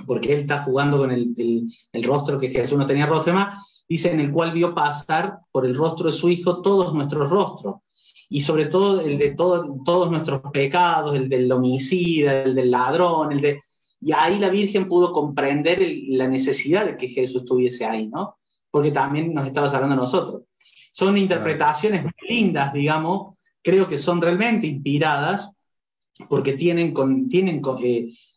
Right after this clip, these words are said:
Speaker 1: digamos, tienen que ver con, con el relato bíblico total de lo que implica la entrega de Jesús, ¿no? Pero, evidentemente, el relato bíblico no lo dice.
Speaker 2: No.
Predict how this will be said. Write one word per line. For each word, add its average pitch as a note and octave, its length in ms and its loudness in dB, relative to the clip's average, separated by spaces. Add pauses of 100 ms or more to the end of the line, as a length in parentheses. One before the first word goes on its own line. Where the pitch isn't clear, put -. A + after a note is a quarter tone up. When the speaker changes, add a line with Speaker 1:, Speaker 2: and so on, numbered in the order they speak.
Speaker 1:
digamos, C#3 260 2
tienen F3 300 2
que D3 100 2
ver F#3 220 2
con, C3+ 280 -2
con B2+ 140 -2
el B2 100 -2
relato C#3+ 400 0
bíblico D#3+ 720 0 (400)
total C#3 380 0
de E3 80 0
lo C#3 100 0
que C3+ 100 -4
implica D3 340 -4
la C#3 100 2
entrega D3 380 0
de B2+ 100 2
Jesús, B2 560 -2
¿no? C#3+ 300 -6 (220)
Pero, A3+ 580 2 (120)
evidentemente, F#3 1120 0
el D3 60 -4
relato E3 340 2
bíblico F#3 460 2
no F#3 220 2
lo F#3+ 120 2
dice. F#3+ 480 -2 (640)
Speaker 2:
No. A#2 220 -10